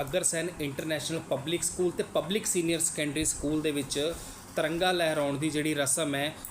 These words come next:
ਅਗਰਵਾਲ ਧਰਮਸ਼ਾਲਾ ਤੇ ਸਕੂਲ ਪ੍ਰਬੰਧਕ ਕਮੇਟੀ ਦੇ ਪ੍ਰਧਾਨ ਮਦਨ ਮਿੱਤਲ ਵੱਲੋਂ ਕੀਤੀ ਗਈ ਤੇ ਸਮੂਹ ਮੈਂਬਰਾਂ ਨੇ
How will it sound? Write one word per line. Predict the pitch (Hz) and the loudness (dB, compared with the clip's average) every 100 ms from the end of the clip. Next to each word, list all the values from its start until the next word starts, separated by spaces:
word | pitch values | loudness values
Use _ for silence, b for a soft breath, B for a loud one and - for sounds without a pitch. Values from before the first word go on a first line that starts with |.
| - | -4
ਅਗਰਵਾਲ | 147 190 190 170 165 - | -2 0 2 2 2 0
ਧਰਮਸ਼ਾਲਾ | 156 156 160 147 151 | 0 0 0 2 2
ਤੇ | 170 | 4
ਸਕੂਲ | - - - 208 | 4 4 0 2
ਪ੍ਰਬੰਧਕ | 214 196 165 165 160 - | 2 0 2 0 0 0
ਕਮੇਟੀ | 156 147 143 165 | 0 0 0 -2
ਦੇ | 165 | -2
ਪ੍ਰਧਾਨ | - - 151 151 | -2 0 0 0
ਮਦਨ | 156 147 175 | 0 0 0
ਮਿੱਤਲ | 170 156 - 156 | 0 -2 0 0
ਵੱਲੋਂ | 143 143 160 B B B - | 0 0 -2 B B B -6
ਕੀਤੀ | 165 196 170 | -2 0 2
ਗਈ | 160 | 2
ਤੇ | 165 | 2
ਸਮੂਹ | 160 170 170 214 | 2 0 2 2
ਮੈਂਬਰਾਂ | 202 170 165 175 165 | 4 2 2 2 2
ਨੇ | 160 | 0